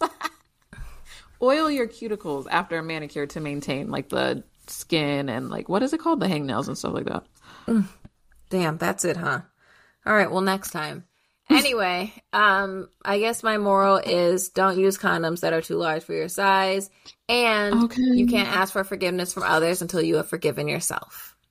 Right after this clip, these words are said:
Speaker 1: That is a really good one. I, too, came to the same conclusion that you cannot leave your reproductive health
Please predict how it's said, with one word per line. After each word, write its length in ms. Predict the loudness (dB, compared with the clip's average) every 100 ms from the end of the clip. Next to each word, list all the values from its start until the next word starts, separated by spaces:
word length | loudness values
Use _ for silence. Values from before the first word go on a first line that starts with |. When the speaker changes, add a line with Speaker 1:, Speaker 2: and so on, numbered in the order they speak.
| _ _ _ _ _ _ _ _ _ -18 -12
Speaker 1:
That 140 | -4 -2
is 120 | -2
a 80 | -2
really 360 | 0 2 2 0
good 200 | -2 -2
one. 400 | -2 -2 -2 -4 -10 _ _ _ _ -20 -20 -20 -20 _ _ _
I, 180 | 0 0
too, 380 | 0 2 4 4
came 240 | 2 -2
to 80 | 0
the 80 | 0
same 240 | 0 -4
conclusion 500 | -4 -4 -2 -2 -2
that 320 | -4 -4 -6 -10 _ _
you 220 | -12 -10
cannot 500 | -8 -6 0 2 2
leave 460 | 0 0 0 -4 -10 -20 -18
your 240 | -6 -2 0
reproductive 640 | -2 -4 -2 -2 -2 -4
health 340 | -2 -2 -4